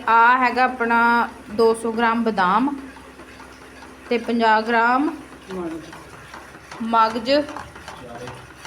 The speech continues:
Speaker 1: ਤੇ ਇਹਦੇ ਵਿੱਚ ਇੱਕ ਹੈਗੀ ਸੌਂਫ ਵੀ ਹੈ, ਆਪਾਂ ਗ੍ਰਾਈਂਡ ਕਰੀ ਹੋਈ ਹੈ। ਇਹ ਆਪਾਂ ਚੰਗੀ ਤਰ੍ਹਾਂ ਗ੍ਰਾਈਂਡ ਕਰ ਲੈਣਾ। ਸੌਂਫ ਨੂੰ ਗ੍ਰਾਈਂਡ ਕਰਕੇ ਛਾਣ ਲਓ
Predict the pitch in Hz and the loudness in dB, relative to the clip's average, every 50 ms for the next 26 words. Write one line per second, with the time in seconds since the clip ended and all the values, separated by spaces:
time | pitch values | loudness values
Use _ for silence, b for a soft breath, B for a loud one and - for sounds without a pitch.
0 | - - - - - - - - - - - - - - - - - - - - | -18 -18 -20 -20 -20 -18 -16 -16 -16 -16 -18 -20 -20 -18 -18 -18 -18 -18 -20 -20
1 | - - - - - - - - 262 254 247 247 240 240 240 240 240 240 240 240 | -18 -18 -18 -18 -18 -14 -2 0 0 2 2 2 2 0 0 0 0 0 -2 -2
2 | 240 240 247 - - - - - - - - - - - - - - - - - | -4 -6 -8 -12 -16 -18 -18 -18 -20 -20 -20 -20 -18 -18 -18 -18 -18 -20 -20 -20
3 | - - - - - - - - - - - - - - - - - - - - | -20 -18 -18 -20 -20 -20 -20 -20 -20 -18 -18 -18 -18 -18 -20 -20 -20 -18 -18 -16
4 | - - - - - - - - - - - - - - - - 247 220 262 254 | -14 -14 -16 -16 -18 -18 -18 -18 -18 -18 -18 -18 -20 -18 -12 -10 -2 0 0 0
5 | 262 262 262 - 254 - - 247 254 254 - - 240 240 240 233 208 226 247 247 | 0 -2 -2 -2 -2 -2 0 -4 -6 -6 -4 -4 -2 0 0 -2 -2 -4 -4 -4
6 | 262 254 262 - - - - - - - - - - - - - 240 220 220 220 | -4 -6 -8 -12 -16 -20 -20 -20 -20 -20 -20 -20 -20 -12 -2 0 2 2 2 0
7 | 214 220 226 208 226 233 226 226 220 226 220 - - - - - - - - - | -2 -4 -6 -6 -6 -4 -2 -2 -2 -2 -2 -8 -14 -18 -18 -20 -20 -20 -12 -10
8 | 220 208 - 226 226 240 226 208 208 208 208 214 214 202 208 196 196 208 208 196 | -6 -4 -4 -4 -2 0 0 0 0 -2 -4 -4 -4 -4 -4 -4 -4 -2 0 0
9 | - - 240 254 285 311 302 277 277 - 277 277 285 262 277 254 262 269 269 247 | 0 2 2 4 6 6 4 4 4 0 -2 -2 -2 -2 -2 0 0 0 0 2
10 | 247 233 220 220 226 233 220 240 240 247 247 247 269 294 311 - 294 262 247 254 | 0 0 0 0 -2 0 2 2 2 2 2 0 0 0 0 0 0 0 2 0
11 | 254 254 262 262 269 285 262 247 262 247 240 240 247 247 254 254 240 240 277 302 | 0 0 -2 -2 0 0 0 2 2 2 2 0 0 0 0 0 0 0 -2 -4
12 | 285 - - 247 214 190 180 190 196 214 247 320 | -6 -2 0 0 0 2 0 -2 -2 0 0 0